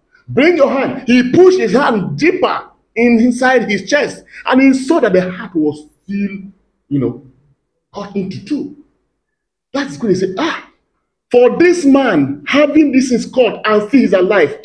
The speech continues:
No, you are my Lord. No, you are more than a Lord. You are my God." It's only a God that can still live and talk without these things functioning.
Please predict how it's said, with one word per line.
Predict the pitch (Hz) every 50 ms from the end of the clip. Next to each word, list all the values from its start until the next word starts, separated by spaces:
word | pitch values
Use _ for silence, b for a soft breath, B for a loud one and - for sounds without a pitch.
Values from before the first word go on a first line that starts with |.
| - - _ _ _
No, | 196 214 165 - - - - -
you | - 190 185
are | 180 175
my | 175 175 175 170
Lord. | 165 170 175 180 175 160 - 180 - - _ _ _ _ _
No, | - 247 294 254 - - - - - -
you | 208 220 220
are | 214
more | 226 277 254
than | 226 185
a | 170
Lord. | 180 185 170 185 185 151
You | 170 170
are | 156 143
my | 143 139 143 139 143 147 143 139 139 139 - - - -
God." | - - 139 131 123 - - -
It's | 254 220
only | 262 302 311 285
a | 226 202 - 190 180
God | - 226 247 240 202 156 131 123 - -
that | 151 156 -
can | 165 165 156 156 160 151
still | - - - 269 269 240 208
live | 220 226 208 - 175
and | 165 156 143 -
talk | - 220 185 - - - - -
without | 135 139 - 180 180 185 180 139
these | 160 165 160 -
things | 139 123 123 -
functioning. | - 127 127 - 120 117 117